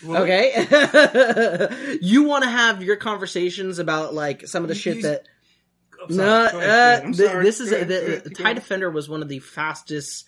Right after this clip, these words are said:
Speaker 1: Yeah.
Speaker 2: personal fighters within Star Wars.
Speaker 1: Mm-hmm.
Speaker 2: Okay? So if you wanna talk about maneuverability, firepower, uh, shields, and everything like that, th-, this, they only make so many because they're that costly to make.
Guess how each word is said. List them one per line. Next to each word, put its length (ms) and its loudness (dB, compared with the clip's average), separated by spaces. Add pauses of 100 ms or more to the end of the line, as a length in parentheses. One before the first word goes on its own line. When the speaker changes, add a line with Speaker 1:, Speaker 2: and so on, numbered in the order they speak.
Speaker 1:
Yeah. 300 -14 (120)
Speaker 2:
personal 460 -6
fighters 680 -6 (360)
within 760 -6
Star 520 -6
Wars. 320 -16
Speaker 1:
Mm-hmm. 600 -12
Speaker 2:
Okay? 520 -4 (220)
So 160 2
if 80 0
you 80 -2
wanna 180 2
talk 180 -2
about 240 -2
maneuverability, 840 2
firepower, 960 -4
uh, 200 -8
shields, 640 -4 (260)
and 60 -10
everything 200 -8
like 140 -8
that, 200 -4
th-, 200 -8
this, 320 -6 (360)
they 360 0
only 280 4
make 240 0
so 280 -4
many 400 -4
because 800 -6
they're 220 0
that 300 -6
costly 440 -12
to 140 -16
make. 320 -14